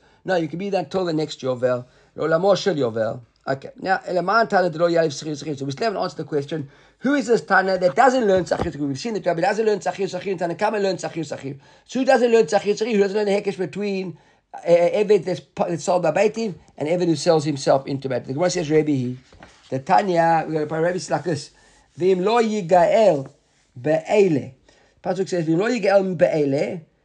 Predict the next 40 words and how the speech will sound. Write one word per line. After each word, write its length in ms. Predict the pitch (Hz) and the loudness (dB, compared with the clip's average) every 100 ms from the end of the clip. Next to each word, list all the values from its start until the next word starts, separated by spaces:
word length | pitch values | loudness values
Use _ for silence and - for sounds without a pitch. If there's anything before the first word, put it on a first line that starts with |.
| _ _ | _ _
v'yatsa 540 | 156 160 151 302 208 208 | -2 -2 -2 0 2 2
b'shlam 240 | 190 190 | 0 0
yovel 340 | 170 165 202 185 | 0 2 2 2
hu 140 | 202 | 2
v'nav 200 | 190 180 | 2 4
yimoy." 220 | 170 160 | 2 0
If 60 | 135 | -2
he 80 | 185 | -2
isn't 240 | 240 180 | -4 -2
redeemed 400 | 180 139 208 165 | -2 -2 -6 0
by 160 | 165 151 | 2 2
these, 580 | 196 196 127 104 - _ _ _ _ | 0 0 -2 -4 -18 _ _ _ _
who 160 | - 220 | -4 0
are 60 | 170 | 0
these? 600 | 147 175 240 277 - - _ _ _ - | 0 -2 -2 -6 -10 -20 _ _ _ -4
Right? 360 | 135 180 214 - _ _ _ _ | 0 2 0 -6 _ _ _ _
So 300 | - 156 165 | -6 0 2
we've 120 | 165 | 2
got 140 | 170 190 | 2 2
another 260 | 190 240 | 2 -2
pasuk 440 | - 180 180 180 160 | 0 0 0 -4 -4
there 180 | 170 | -2
in 100 | 165 | 0
Vayikra, 520 | 151 151 151 170 190 160 | 0 0 -2 2 2 2
in 280 | 151 151 156 | 0 0 0
Mem 220 | 160 160 | -2 -4
Tet, 420 | 226 226 175 - | -2 -2 -2 -4
before 300 | 165 160 196 | -6 -2 -2
that 120 | 180 | 0
says, 160 | 180 160 | -4 -4
"O 180 | 175 214 | -4 -2
Dodo, 480 | 180 156 190 220 175 | -2 -2 0 2 2
Ben 220 | 165 165 | 2 -2
Dodo, 320 | 156 165 220 | -2 -2 -2
Yigalenu, 500 | 185 165 170 202 185 | -2 0 -2 0 -2
Mishar, 380 | 151 139 185 180 | -2 0 0 0
Ben 80 | 170 | -2
Saro, 240 | 170 180 | 2 2
Mishpachto, 440 | 185 165 151 190 | 2 -4 -6 -4
Yigalenu." 360 | 175 190 196 | -2 0 0